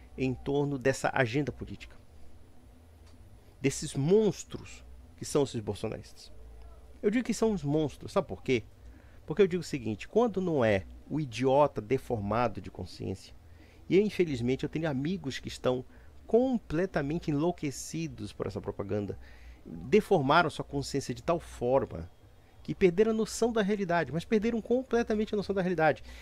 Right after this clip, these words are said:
Vivem numa merda de um celular e não lê outra coisa, gente burra, gente estúpida, gente que não tem leitura aprofundada de nada, tá? Você imagina o poder na mão desse povo?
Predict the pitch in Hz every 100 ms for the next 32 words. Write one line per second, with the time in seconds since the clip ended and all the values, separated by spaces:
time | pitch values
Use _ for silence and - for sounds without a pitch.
0 | - 131 185 220 214 196 185 156 180 185
1 | 147 127 - 139 123 156 175 180 165 190
2 | 180 175 - 143 143 131 185 - 143 101
3 | 143 196 151 101 87 120 156 190 - -
4 | 185 208 - - - - - - - -
5 | - - - - 202 - 220 196 220 202
6 | 190 - 202 190 - 175 190 147 139 160
7 | 147 120 110 143 107 80 - - - -
8 | - - - - - - - - 113 131
9 | - - - - - - - - - -
10 | - - - 240 240 135 127 180 160 101
11 | - - - 165 156 170 143 160 147 -
12 | - 101